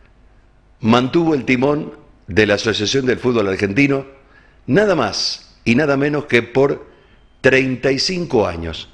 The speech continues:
Algún periodista dijo alguna vez: "Y a Julio lo van a tener que sacar con los pies para adelante de la afa". Él había anunciado un posible retiro, pero se dio lo que aquel periodista en aquel momento, de alguna manera,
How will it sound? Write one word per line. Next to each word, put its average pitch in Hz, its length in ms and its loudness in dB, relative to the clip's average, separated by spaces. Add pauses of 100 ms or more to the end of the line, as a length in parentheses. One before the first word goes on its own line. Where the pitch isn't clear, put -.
(840)
Algún 190 340 4
periodista 147 540 2
dijo 123 220 0
alguna 120 260 2
vez: 123 380 -2 (320)
"Y 127 120 2
a 131 60 4
Julio 175 320 2
lo 123 100 0
van 131 200 0
a 101 40 -8
tener 113 180 0
que 110 100 0
sacar 113 300 0
con 104 120 0
los 95 120 -2
pies 113 160 2
para 98 200 0
adelante 95 560 -2 (240)
de 101 180 2
la 92 160 2
afa". 85 280 -8 (880)
Él 170 180 4
había 143 280 2
anunciado 123 400 -2
un 107 100 -6
posible 104 420 0
retiro, 139 560 0
pero 160 320 -2 (800)
se 123 200 2
dio 147 180 2
lo 127 140 0
que 117 100 2
aquel 120 400 2
periodista 107 880 0 (200)
en 95 140 0
aquel 98 240 2
momento, 104 760 -2 (760)
de 107 160 2
alguna 147 220 2
manera, 127 640 -2